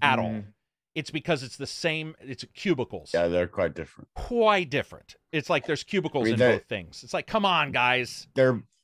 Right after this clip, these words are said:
Speaker 3: they're both heavily, um, sort of reliant on literary exposition.
Speaker 1: Yeah.
Speaker 3: That's sort of the crossover, I
Speaker 1: But
Speaker 3: would
Speaker 1: I mean,
Speaker 3: say.
Speaker 1: that's the,
Speaker 3: But
Speaker 1: that, even
Speaker 3: yeah.
Speaker 1: that is
Speaker 3: <laughs>
Speaker 1: like,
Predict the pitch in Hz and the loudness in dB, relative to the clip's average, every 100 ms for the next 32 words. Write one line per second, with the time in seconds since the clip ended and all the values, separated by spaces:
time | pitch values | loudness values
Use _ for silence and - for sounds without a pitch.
0 | _ 76 117 117 147 139 107 117 104 107 | _ -6 2 2 4 4 4 0 0 0
1 | 104 101 92 90 85 85 78 - - 71 | 0 0 -2 -4 -6 -8 -8 -12 -6 -4
2 | 76 73 67 65 - 85 64 80 85 87 | -2 -4 -8 -10 -8 -8 -6 -6 -4 -2
3 | 82 82 78 73 69 - 87 90 87 82 | -2 -4 -4 -6 -8 -8 -6 -2 0 0
4 | 78 - - - 76 107 95 71 73 107 | -2 -4 -6 -14 -4 -4 -2 -8 -8 -8
5 | 92 80 _ _ _ _ - 92 87 - | -8 -10 _ _ _ _ -4 -2 -2 -4
6 | 98 85 78 - - - - 85 98 85 | -2 0 -2 -6 -20 -20 -12 -8 0 0
7 | 80 80 65 65 62 156 165 156 151 170 | 0 -6 -4 -6 -2 0 2 0 2 2
8 | 156 - - 131 117 139 131 165 170 180 | 2 -2 0 0 0 -6 2 4 4 2
9 | 185 156 147 147 147 143 120 117 110 - | 0 0 2 2 4 0 -2 -2 -2 -4